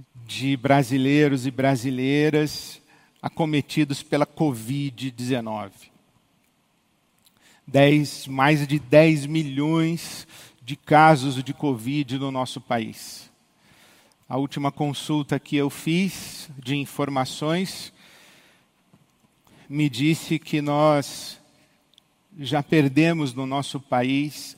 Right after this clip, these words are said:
duzentas e quarenta e seis mil e seis pessoas.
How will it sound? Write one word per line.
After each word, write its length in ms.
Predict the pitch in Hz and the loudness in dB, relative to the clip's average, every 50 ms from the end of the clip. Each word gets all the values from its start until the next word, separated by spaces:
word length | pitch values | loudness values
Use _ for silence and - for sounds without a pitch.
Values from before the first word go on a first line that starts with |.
| - - | -20 -16
duzentas 1000 | 160 151 139 123 123 156 151 147 135 127 143 156 165 170 170 - 170 151 131 143 | -16 -14 -14 -4 -2 0 0 0 -2 -2 0 0 0 0 -2 -2 -4 -4 -4 -4
e 60 | - | -6
quarenta 680 | - - 147 131 127 143 143 151 160 151 - 147 139 | -4 -2 -2 0 0 0 -2 -4 -6 -6 -6 -4 -4
e 80 | 135 123 | -4 -6
seis 480 | - - - 143 139 139 131 120 120 | -10 -8 -4 -4 -2 -2 -4 -6 -8
mil 560 | 123 131 135 139 143 151 165 175 180 190 190 - _ _ _ _ _ _ _ - | -8 -6 -4 -4 -2 -2 -2 -2 -4 -6 -8 -12 _ _ _ _ _ _ _ -4
e 120 | 180 175 | -4 -4
seis 1080 | - - - - - - 143 139 135 131 123 - - - - - - - - - - - _ - _ - _ - _ _ _ - - - _ | -4 -6 -12 -8 -4 0 0 0 0 -2 -6 -10 -14 -16 -16 -16 -16 -18 -18 -20 -20 -20 _ -20 _ -20 _ -20 _ _ _ -20 -20 -20 _
pessoas. 880 | - 151 131 - - - 117 110 107 110 - - - - - - - - | -6 -6 -6 -6 -10 -10 -8 -8 -10 -10 -12 -14 -16 -16 -16 -18 -20 -20